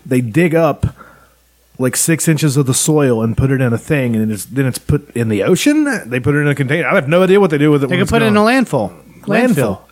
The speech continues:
Speaker 2: And then it gets covered with more trash.
Speaker 1: Maybe. I don't know. But they came in, came and they spread kitty litter on this stuff and probably charged four thousand dollars.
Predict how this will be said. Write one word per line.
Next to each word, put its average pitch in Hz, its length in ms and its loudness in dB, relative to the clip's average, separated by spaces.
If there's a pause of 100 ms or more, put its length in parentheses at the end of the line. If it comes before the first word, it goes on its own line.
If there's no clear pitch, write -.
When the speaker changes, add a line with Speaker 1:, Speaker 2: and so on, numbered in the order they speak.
(140)
Speaker 2:
And 151 140 0
then 170 80 4
it 165 80 2
gets 165 220 -4
covered 143 400 -2 (460)
with 151 260 -2
more 175 160 2
trash. 113 420 -6 (1400)
Speaker 1:
Maybe. 120 420 0
I 117 160 -4
don't 156 120 2
know. 120 300 0 (180)
But 135 180 -2
they 151 120 0
came 151 260 0
in, 147 240 -2
came 143 280 0
and 131 140 0
they 127 100 2
spread 120 400 -2 (1160)
kitty 240 280 4
litter 98 380 0 (1200)
on 131 180 -2
this - 380 -4 (440)
stuff 123 600 -2 (840)
and 139 120 0
probably 131 240 0
charged 113 280 -2
four 104 180 -2
thousand 85 320 -2
dollars. 92 460 -6